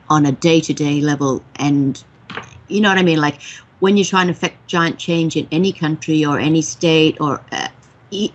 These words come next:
even a town, it could take years, and then, you know, you feel, "Oh, it's never gonna happen. I feel depressed. I, you know, I'm lost." Whereas if you can make little changes here and there, it's like a victory,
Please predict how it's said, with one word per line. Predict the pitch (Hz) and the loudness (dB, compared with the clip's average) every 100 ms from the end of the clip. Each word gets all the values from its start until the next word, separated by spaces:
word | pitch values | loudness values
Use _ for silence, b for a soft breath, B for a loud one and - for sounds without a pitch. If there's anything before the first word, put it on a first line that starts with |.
| - | 0
even | 220 214 180 160 | 4 4 4 2
a | 131 | -2
town, | - 170 180 127 60 - B B B B _ - | -2 0 0 0 -4 -12 B B B B _ -4
it | 220 | -2
could | - 175 | -2 -2
take | 151 - | -4 0
years, | 226 190 - - | 2 4 2 -2
and | 160 | -4
then, | 156 151 - _ | -2 -4 -6 _
you | 190 160 | -2 0
know, | |
you | 139 143 | 0 -2
feel, | 135 165 - | 0 -2 2
"Oh, | 190 196 233 247 165 160 | 2 4 4 0 0 0
it's | 127 147 151 | -2 -4 -4
never | 165 165 | -2 -2
gonna | 151 | -2
happen. | 147 160 170 175 170 165 | 0 0 0 -4 -4 -4
I | 131 | -8
feel | 165 | -8
depressed. | - - 180 180 170 160 - 127 | -12 -10 -4 -2 0 -2 -6 -8
I, | 113 90 82 78 - _ | -8 -8 -10 -14 -20 _
you | 190 139 | -8 -6
know, | 131 139 - - | -6 -6 -10 -12
I'm | - 151 | -6 -2
lost." | 165 190 185 190 - - B B B B B | 2 4 2 0 -6 -20 B B B B B
Whereas | - 190 185 185 | -2 2 2 2
if | 190 226 | -2 -2
you | 226 | 0
can | 233 | 0
make | 196 180 | 0 0
little | 180 190 | 0 0
changes | 233 196 185 165 - | 0 -2 -2 -4 -4
here | 185 | -4
and | 160 | -2
there, | 180 180 156 | 0 0 0
it's | 143 170 | -2 -2
like | 175 160 | -4 -2
a | |
victory, | 151 220 - 131 - | -2 -2 -4 -6 -6